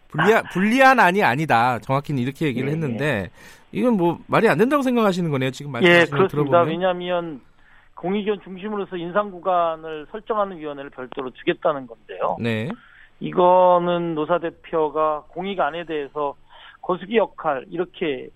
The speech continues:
Speaker 2: 그 전락시키게 될 위험성이 있고,
Speaker 1: 네.
Speaker 2: 결국은 최저임금위원회의 가장 중심인 노사대표성,
Speaker 1: 네.
Speaker 2: 그 물론 전문성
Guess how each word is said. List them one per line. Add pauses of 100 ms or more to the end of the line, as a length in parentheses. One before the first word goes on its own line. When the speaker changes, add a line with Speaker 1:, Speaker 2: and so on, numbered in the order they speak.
(100)
Speaker 2:
그
전락시키게
될
위험성이
있고,
Speaker 1:
네.
Speaker 2:
결국은
최저임금위원회의
가장
중심인
노사대표성,
Speaker 1:
네. (480)
Speaker 2:
그
물론
전문성